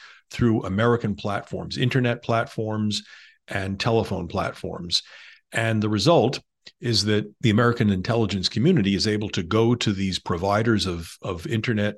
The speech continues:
uh, services and telecommunication services, and under the compelled orders issued by the Foreign Intelligence Surveillance Court, which was the court that was set up under the fisa statute originally,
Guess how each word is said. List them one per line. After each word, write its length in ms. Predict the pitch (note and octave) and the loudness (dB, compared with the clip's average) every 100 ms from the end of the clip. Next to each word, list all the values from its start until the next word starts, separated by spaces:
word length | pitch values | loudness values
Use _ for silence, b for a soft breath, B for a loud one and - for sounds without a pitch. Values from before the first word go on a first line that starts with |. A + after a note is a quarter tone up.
| - | -6
uh, 140 | G#2 | -4
services 640 | G2 A#2 A2+ A2+ - A2+ G2+ | -2 0 0 0 -2 -2 -4
and 240 | F2 F2+ | -4 -6
telecommunication 840 | - G2+ - G2+ G#2 G2+ F#2 F#2 | -4 -6 -4 -6 -4 -4 -4 -4
services, 580 | F2 F#2+ E2+ F2+ A2+ B2+ B B B B - | -4 -4 -6 -4 -4 -4 B B B B -6
and 420 | G#2 F#2+ A#2 B2+ | -2 0 0 0
under 320 | A2+ A#2 A2 F#2+ | 0 0 0 0
the 440 | F#2+ F#2 F#2 F#2 - | -2 -2 -4 -6 -8
compelled 560 | F#2+ F2+ A#2+ A#2 A2+ | -8 -2 0 0 0
orders 460 | - G#2 G#2 G2+ G2+ | 0 0 2 0 0
issued 340 | G2 - F#2 | -2 -4 -4
by 140 | F2+ F2+ | -4 -4
the 100 | F2+ | -6
Foreign 320 | G2+ F#2+ G2 | -6 -4 -4
Intelligence 580 | F2+ F#2+ F2 F2 F#2 - | -6 -6 -6 -6 -4 -2
Surveillance 560 | G2 F2+ G#2 F#2+ E2 | 0 0 2 2 -2
Court, 380 | - - C#3+ C#3+ | -4 -4 -6 -6
which 160 | F#2 - | -8 -8
was 140 | E2+ | -10
the 80 | F2+ | -10
court 260 | - B2 - | -6 -6 -6
that 80 | |
was 160 | G#2+ F#2 | -6 -2
set 280 | - F#2 F#2 | 0 0 0
up 180 | F2 G2+ | -4 -4
under 300 | F#2+ F2 E2+ | -4 -4 -6
the 160 | E2+ | -8
fisa 420 | - E2 D#2+ D#2+ | -8 -6 -4 -4
statute 460 | - F#2 F2 - F2+ | -4 -2 -4 -6 -8
originally, 500 | E2+ D2 E2 A#2+ | -8 -8 -6 -4